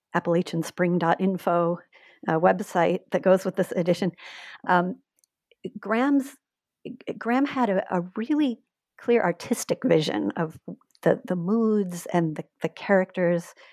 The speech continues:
she wanted to convey. Um, it's not so much a story as it is, um, a series of, of evocative kind of moments. Um, it,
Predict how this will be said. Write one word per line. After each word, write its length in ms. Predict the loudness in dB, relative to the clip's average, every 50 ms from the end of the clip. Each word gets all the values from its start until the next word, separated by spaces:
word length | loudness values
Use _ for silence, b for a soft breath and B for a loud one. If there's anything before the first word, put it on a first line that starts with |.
| B
she 220 | B -6 -4 -2 0
wanted 360 | 0 2 2 2 2 2 0
to 80 | -2
convey. 680 | -2 -2 -2 -2 0 0 2 2 2 2 2 0 -2 -4 b b b b b b b b b b _ -4
Um, 280 | 0 2 2 2 0 -2
it's 140 | -4 -6 -2
not 200 | 0 0 0 0
so 100 | 0 0
much 240 | 2 2 2 0 -4
a 40 | -8
story 760 | -8 -8 -14 -8 -4 0 2 2 2 2 2 0 0 0 -2
as 180 | -2 -2 -4 -2
it 140 | -2 0 2
is, 360 | 2 2 2 0 -4 -14 -20 _ -2 0
um, 300 | 0 0 0 -2 -6 -8 _ _ _ -6
a 60 | -6
series 480 | -6 -4 -2 0 2 2 2 0 0 -2
of, 220 | -4 -4 -6 -8 -16 _ b b b b b b b b b b _ _ -20 -20 -20 -20 _ _ _ _ _ _ _ -4 -2
of 260 | -2 -2 -2 -4 -14 -20 -20 _ _ _ _ _ _ _ _ _ -6
evocative 800 | -4 -2 0 0 0 0 0 0 2 2 0 -2 -8 -16 -12 -6
kind 160 | -2 -2 -2
of 80 | -2
moments. 640 | -2 -2 0 0 0 0 0 -2 -4 -6 -8 -12 -16 B B B B B B 0
Um, 300 | 2 2 2 2 0 -2
it, 140 | -4 -6